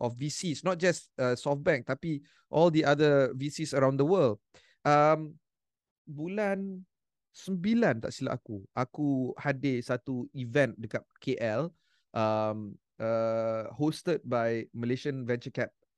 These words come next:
uh, mevcap, uh, dan dekat situ diorang invite a bunch of V Cs over dekat K L. And they were talking about this phrase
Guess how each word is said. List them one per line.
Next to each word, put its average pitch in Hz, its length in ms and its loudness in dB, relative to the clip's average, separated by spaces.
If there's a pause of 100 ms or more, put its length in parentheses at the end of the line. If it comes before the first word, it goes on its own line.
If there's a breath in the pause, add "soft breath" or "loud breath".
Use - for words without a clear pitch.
(340)
uh, 107 320 0
mevcap, 127 400 -2 (320)
uh, 101 400 -4
dan 113 240 -2
dekat 107 240 -6
situ 147 80 -6
diorang 120 240 0
invite 117 320 -2
a - 0 -
bunch 117 240 -2
of 113 80 -4
V 117 160 -6
Cs 117 240 -8
over 113 400 -4
dekat 107 240 -8
K 101 80 -6
L. 95 160 -6 (480)
And 170 160 4
they 208 160 6
were 214 160 6
talking 170 480 -2
about 147 240 0
this 139 400 -6
phrase - 560 -2